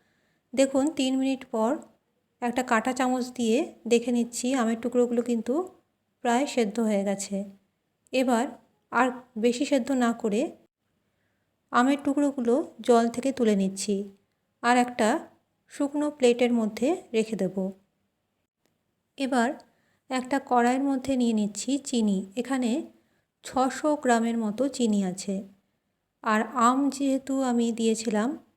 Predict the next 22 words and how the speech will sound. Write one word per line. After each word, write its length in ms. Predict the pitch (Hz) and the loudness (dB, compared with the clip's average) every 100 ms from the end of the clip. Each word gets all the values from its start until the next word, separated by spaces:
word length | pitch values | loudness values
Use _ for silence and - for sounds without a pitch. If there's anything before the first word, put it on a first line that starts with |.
| _ _ - | _ _ -6
পাঁচটা 360 | 233 226 - 254 | -4 -4 -6 -2
কাঁচা 340 | 226 208 214 | 0 0 0
আম, 120 | 202 302 - _ _ _ _ _ _ _ _ - | 0 -2 -8 _ _ _ _ _ _ _ _ 0
আম 180 | 254 285 | 2 4
যতটা 380 | 277 254 269 277 | 2 0 0 -2
টক 260 | 269 240 233 | 0 0 0
হবে 260 | 240 202 202 285 | -2 -2 0 -2
সেই 300 | - - 262 277 | -2 0 2 2
অনুপাতেই 560 | 262 262 269 254 269 | 0 0 0 0 0
কিন্তু 300 | 269 247 220 277 | 0 -2 -2 -2
চিনিটা 360 | - 240 233 254 | -2 0 2 2
দিতে 240 | 220 220 | 0 0
হবে। 300 | 190 180 180 202 _ _ _ _ _ _ - | -2 -2 -4 -8 _ _ _ _ _ _ -4
তাই 200 | 269 254 269 - - _ _ _ _ | 2 2 2 -2 -16 _ _ _ _
আমের 400 | 233 247 269 285 294 - _ _ - | 2 4 4 2 -2 -8 _ _ -2
টক 180 | 247 240 | 0 0
ভাব 200 | 240 269 254 - | -4 -4 -4 -4
দেখেই 380 | 247 - 226 254 | -4 -2 0 0
আমি 200 | 220 214 | 0 0
এখানে 300 | 214 220 214 311 - _ _ _ - | -2 -2 0 0 -4 _ _ _ -4
ছশো 300 | 247 247 277 | -2 0 -2
গ্রাম 200 | 254 262 | 0 -2